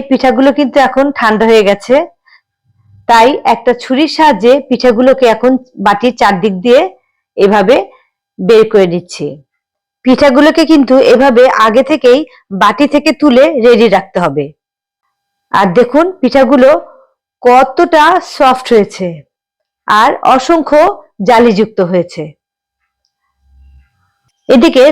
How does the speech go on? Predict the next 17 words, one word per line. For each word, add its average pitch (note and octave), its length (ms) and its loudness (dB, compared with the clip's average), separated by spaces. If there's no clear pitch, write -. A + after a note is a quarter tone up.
দুধটা B3+ 360 -2
আস্তে A3+ 300 -4
আস্তে B3 220 0
ঘন B3+ 260 0
হতে C4+ 220 2
শুরু C4 240 0
করেছে, B3+ 380 2
তবে A3 220 2
আরো B3+ 160 0
কিছুক্ষণ C#4+ 520 -4
ফুটিয়ে C4+ 440 -2
এটাকে A3+ 380 -2
আমি A3+ 200 0
আরেকটু C#4 440 0
ঘন A3 280 -2
করে G3 200 -2
নেব। D#3 180 -10